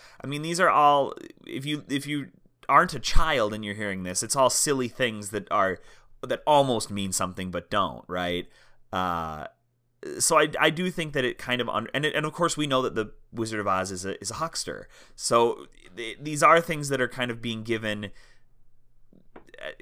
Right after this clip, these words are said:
almost as a joke, but taken seriously, which again I think is an interesting thing, right? Because it's a, a lot of times when you're outside of these institutions that grant these things, whether it's a degree or,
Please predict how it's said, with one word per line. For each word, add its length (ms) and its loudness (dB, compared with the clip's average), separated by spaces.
almost 360 0
as 140 -2
a 60 -6
joke, 540 6
but 220 -2
taken 340 -2
seriously, 560 0
which 140 -4
again 280 6
I 60 2
think 160 -6
is 100 -6
an 80 -6
interesting 300 -8
thing, 140 -8
right? 160 -2
Because 260 -10
it's 140 -6
a, 120 -6
a 60 -2
lot 160 0
of 60 -4
times 280 -8
when 120 -8
you're 180 -4
outside 720 0
of 320 -6
these 220 -6
institutions 760 -8
that 160 -8
grant 360 -8
these 200 -8
things, 320 -12
whether 200 -2
it's 140 -4
a 40 -8
degree 580 -4
or, 520 -4